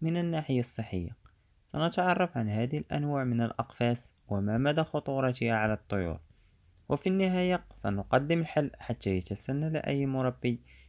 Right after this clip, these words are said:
استعمال هذه النوعية من الأقفاص. والحمد لله فأنا أشارك معكم أي معلومة كيفما كانت أهميتها، ولا أحب احتكار المعلومات، لأنني أريد أن يتعلم كل مربي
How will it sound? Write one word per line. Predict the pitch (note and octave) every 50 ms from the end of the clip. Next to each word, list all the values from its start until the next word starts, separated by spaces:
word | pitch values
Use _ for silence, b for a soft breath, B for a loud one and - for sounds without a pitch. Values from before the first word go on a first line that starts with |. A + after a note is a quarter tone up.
| b b b
استعمال | D#3 - - - F3 E3+ F3 F3 F3 E3+ - -
هذه | - A2 F#2+ F#2 G2+ A2 B2+ C3+
النوعية | D3 D#3 D#3 D3+ D3 C#3 C3+ C3
من | B2+ B2+
الأقفاص. | B2 A#2+ A2 - - - - - - - E2+ E2 D#2+ - - _ _ b b b b b b b b b -
والحمد | - C#3+ D3 D#3 F3+ G3 G3+ G3+
لله | G#3+ G#3 G3+ F#3+ F#3+ F#3+ F#3+ F#3 F3+ - - -
فأنا | - - A2+ A2 G#2 G2+ A2+
أشارك | A#2 - - C#3 D3 D#3 D#3 D#3 D#3+
معكم | D3+ C#3+ C#3 C3 - C3 A#2+ - - - -
أي | A2+ C3 D#3 F3+ F#3+
معلومة | G3 F#3+ F#3 F#3 F#3+ F#3 F3+ E3+ D#3
كيفما | - - A#2+ A#2 A#2+ - C#3+ D3+ D#3 D3+
كانت | - - D3 C#3+ C#3 C3+ - - -
أهميتها، | G2 G2 G#2 A2+ B2 C3+ C#3 C#3+ C3+ - B2+ B2 A#2+ B2 B2 - - B B B B B B B -
ولا | C3 C#3 D#3 D#3+ - -
أحب | F3 - - F3 E3+ - _ -
احتكار | - - - C3 B2+ - C#3+ C#3 C3+
المعلومات، | C3 B2+ B2 A#2 A#2 A#2+ A#2 A#2 A#2+ A#2+ B2 B2 - - - _ _ -
لأنني | G2 F2+ - - G2+ A#2 B2+ C#3 D3+ D#3+ D#3+ - -
أريد | D#3 D3+ D3 D3 C#3+ C#3 - - b b b b b b -
أن | D#3+ E3
يتعلم | D#3+ C#3+ B2+ - A#2+ G#2 A2 B2 C#3 D#3 D#3 -
كل | - E3+ D#3
مربي | D#3 D3 C#3+ C#3 C3+ B2+ - - B2+ A#2+